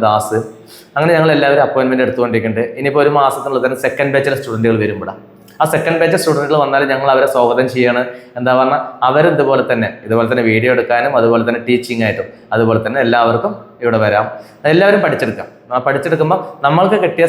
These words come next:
സമയം ഇത്രയും ബെറ്റർ ആയിട്ട് വേറെ എവിടെ നിന്നും കിട്ടില്ല എന്നുള്ള ഉത്തമ ബോധ്യം എനിക്കുണ്ട്. എന്താ പറഞ്ഞാൽ ഞാൻ ഒരുപാട് ആളുകളുടെ പിന്നാലെ പോയിട്ടുള്ളതാണ് ഈ കേസ്. അതുകൊണ്ടാണ് ഒരു ഗുരു, ഈ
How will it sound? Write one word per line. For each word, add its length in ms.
സമയം 280
ഇത്രയും 340
ബെറ്റർ 240
ആയിട്ട് 260
വേറെ 220
എവിടെ 140
നിന്നും 180
കിട്ടില്ല 320
എന്നുള്ള 240
ഉത്തമ 260
ബോധ്യം 340
എനിക്കുണ്ട്. 360
എന്താ 180
പറഞ്ഞാൽ 280
ഞാൻ 120
ഒരുപാട് 840
ആളുകളുടെ 400
പിന്നാലെ 300
പോയിട്ടുള്ളതാണ് 460
ഈ 80
കേസ്. 240
അതുകൊണ്ടാണ് 420
ഒരു 120
ഗുരു, 120
ഈ 60